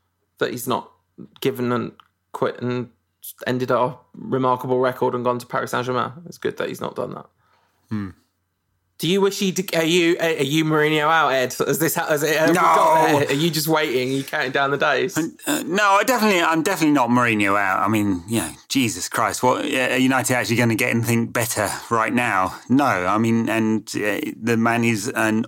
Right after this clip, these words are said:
Speaker 2: almost guarantee that, uh, more trophies will be on the way. Prob-, probably win the F A Cup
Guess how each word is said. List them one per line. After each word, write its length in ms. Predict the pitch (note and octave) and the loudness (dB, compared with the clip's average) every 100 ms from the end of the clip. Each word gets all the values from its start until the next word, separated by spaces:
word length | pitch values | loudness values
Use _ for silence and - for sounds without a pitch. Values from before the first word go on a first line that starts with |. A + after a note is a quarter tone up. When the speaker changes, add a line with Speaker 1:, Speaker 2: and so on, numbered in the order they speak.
| - | 0
Speaker 2:
almost 400 | D3 C#3+ B2+ - | 2 2 0 0
guarantee 680 | C3 A#2+ A#2 A#2 A#2+ G2 G2 | 0 2 0 0 0 0 0
that, 280 | G2+ G2 _ - - - - | -2 -4 _ -20 -20 -20 -6
uh, 180 | G2 G#2 | -2 0
more 260 | A2+ A#2 A#2 | 2 2 0
trophies 520 | - A#2 A2+ A2 A2 | 0 -2 0 -2 -2
will 80 | G#2 | -2
be 180 | A2+ | 0
on 140 | A2 G#2+ | 0 0
the 80 | A#2+ | 0
way. 280 | C#3 D#2+ - | -2 -4 -6
Prob-, 240 | - F3 C3+ | -4 -4 0
probably 380 | A#3 A3+ A#3+ | 2 4 2
win 200 | G#3 F#3+ | 2 2
the 100 | F3 | 2
F 160 | D#3+ D3 | 2 0
A 100 | D3+ | -2
Cup 420 | C#3 C#3+ A#2 - | 0 0 0 -6